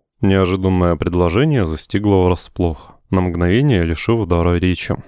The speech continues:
Но подумав как следует, Сорота заметил, что разговор у них шёл какой-то странный.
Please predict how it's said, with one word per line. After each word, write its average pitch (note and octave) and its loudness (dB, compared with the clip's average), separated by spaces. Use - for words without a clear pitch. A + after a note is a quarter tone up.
Но G2 2
подумав F#2+ -4
как - -8
следует, C3+ 0
Сорота F#2 -2
заметил, G#2 0
что - -4
разговор C3+ 2
у C3 2
них A#2+ -2
шёл A2 0
какой-то F#2 0
странный. E2+ -4